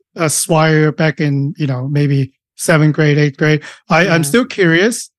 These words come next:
Speaker 1: I still like to look under the table and I like
Speaker 2: Mm-hmm.
Speaker 1: to ask the question, "Why?" And I like to talk, as you could probably tell.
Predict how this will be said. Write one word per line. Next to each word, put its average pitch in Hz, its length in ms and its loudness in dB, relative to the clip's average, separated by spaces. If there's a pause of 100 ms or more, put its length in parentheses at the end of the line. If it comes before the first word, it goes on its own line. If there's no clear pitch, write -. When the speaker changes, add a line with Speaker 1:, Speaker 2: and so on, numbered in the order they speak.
(140)
Speaker 1:
I 170 120 2
still 196 280 0
like 180 220 0
to 151 580 0
look 165 320 0
under 165 460 2
the 147 140 -2
table 151 360 2
and 156 200 0 (260)
I 165 80 4
like 165 200 2
Speaker 2:
Mm-hmm. 160 100 -2
Speaker 1:
to 175 60 2
ask 165 420 0
the 165 100 -4
question, 160 600 -4 (100)
"Why?" 151 500 0 (340)
And 170 220 2
I 160 160 2
like 165 240 -2 (160)
to 156 100 -6
talk, 139 340 -2
as 135 180 -10
you 156 80 -2
could 143 120 -2
probably 143 280 0
tell. 135 320 -4